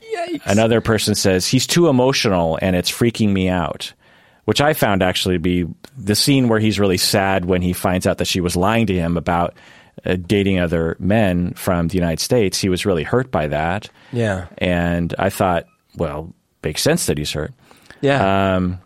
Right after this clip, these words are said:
Speaker 2: and
Speaker 1: That's
Speaker 2: then
Speaker 1: weird. I, okay, so, I mean, I know that he had been in prison and it was for selling, uh, drugs, it sounds like. Uh,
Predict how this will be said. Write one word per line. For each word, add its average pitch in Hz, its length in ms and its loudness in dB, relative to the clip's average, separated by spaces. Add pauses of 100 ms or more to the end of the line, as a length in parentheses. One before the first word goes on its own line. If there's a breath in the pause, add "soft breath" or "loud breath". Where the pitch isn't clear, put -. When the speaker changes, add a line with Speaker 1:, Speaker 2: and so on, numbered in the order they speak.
(440)
Speaker 2:
and 90 140 0
Speaker 1:
That's - 140 2
Speaker 2:
then - 100 2
Speaker 1:
weird. 269 180 4
I, 180 200 0 (100)
okay, 147 300 0
so, - 160 0
I 123 60 2
mean, 131 180 2
I 120 100 2
know 139 160 2
that 147 140 0
he 127 120 -2
had 110 140 0
been 107 120 -2
in 101 100 -6
prison 127 480 -2
and 92 180 -8 (680 soft breath)
it 117 100 2
was 110 140 0
for - 140 -6
selling, 101 580 -4
uh, 98 200 -4
drugs, 123 400 -2
it 90 80 -14
sounds 98 280 -8
like. 101 260 -10 (600 soft breath)
Uh, 110 320 -2